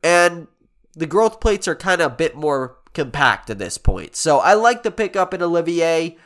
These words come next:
and that left room for an additional roster spot with the Oklahoma City Blue, and they opted to make another transaction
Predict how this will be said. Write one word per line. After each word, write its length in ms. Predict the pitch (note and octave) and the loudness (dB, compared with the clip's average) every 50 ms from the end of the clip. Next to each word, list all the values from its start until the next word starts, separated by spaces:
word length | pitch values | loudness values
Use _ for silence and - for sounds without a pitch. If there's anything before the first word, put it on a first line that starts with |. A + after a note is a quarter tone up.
| _ _ _ _ _ _ | _ _ _ _ _ _
and 500 | - C#3+ D#3+ E3 D#3+ D#3 D#3 D3+ C#3 - - | -2 0 0 0 0 -2 -6 -12 -20 -20 -6
that 440 | A#2+ C#3+ D#3+ E3+ - - C#3 B2+ B2 | 0 2 2 2 0 -2 -10 -8 0
left 340 | D3+ F3 F#3+ G#3 G3+ - D3 | 2 4 4 4 2 -2 -8
room 600 | C3 D3 F#3+ G3+ F#3+ E3+ D3 C#3 B2+ B2+ A#2 - _ _ _ _ _ | -2 0 2 4 4 4 2 0 -2 -6 -10 -12 _ _ _ _ _
for 280 | _ - E3 E3+ E3 | _ -2 2 2 2
an 80 | D3 D3+ | 2 2
additional 560 | D#3 D3+ D3 - A3 G#3+ - - F#3+ D#3+ C#3+ | 0 -2 0 0 0 0 0 0 -2 0 2
roster 420 | C#3+ D3 C#3 C3+ C3+ - - C#3 B2 | 4 4 4 4 2 0 -6 -8 -8
spot 560 | - - - C3+ B2 A#2+ A2+ A2 - - - _ _ _ _ _ _ _ | -8 -4 0 0 2 2 0 -2 -6 -12 -16 _ _ _ _ _ _ _
with 280 | C#3 F3 G3 F#3+ - | 0 0 0 0 -2
the 160 | F3 E3 - - | -8 -10 -4 0
Oklahoma 640 | C#3+ D#3 E3 D#3 - C#3+ C3 B2+ C#3+ C#3+ C3+ C3 A#2+ | 2 2 2 0 -2 -4 -2 0 0 0 -2 -2 -4
City 320 | - - D3 C#3+ B2+ A#2+ | -4 -4 -4 -4 -4 -6
Blue, 580 | A2 G#2+ A#2+ B2+ C#3+ D#3 D#3 D#3 D#3 D3+ D3 D3 _ _ _ _ _ _ - | -8 -8 -8 -4 -2 -2 -2 -2 -2 -2 -4 -6 _ _ _ _ _ _ -4
and 280 | D3+ E3 D#3+ E3 F3+ | -4 -4 -4 -4 -2
they 380 | G3 A3 A#3+ A#3+ B3 A#3+ - - | 2 4 4 4 4 2 -2 0
opted 480 | - E3 F3 F3+ F3+ F3 - F#3 F3+ F3+ | 4 6 6 6 6 4 0 -4 -6 -4
to 140 | - E3+ D3+ | -4 -4 -4
make 460 | C#3 D3+ E3+ E3+ F3 F3 F3 - - _ | -4 -2 -2 0 0 -2 -4 -6 -6 _
another 680 | F3+ G3 G#3+ G#3 G3+ G3+ G#3 B3+ C#4 C#4+ C#4+ C#4+ C4+ | -2 -2 -2 -2 -6 2 4 6 6 6 4 0 -2
transaction 1160 | G#3+ - - G3+ F#3 E3+ D#3 C#3+ C#3 C3 D3 D3 C#3+ C#3 C3+ C3 - - C#3 C3 C#3 D#3 F3 | -4 -4 -4 -2 0 2 0 0 0 0 2 4 4 4 4 2 -2 -4 -4 -4 -4 -6 -8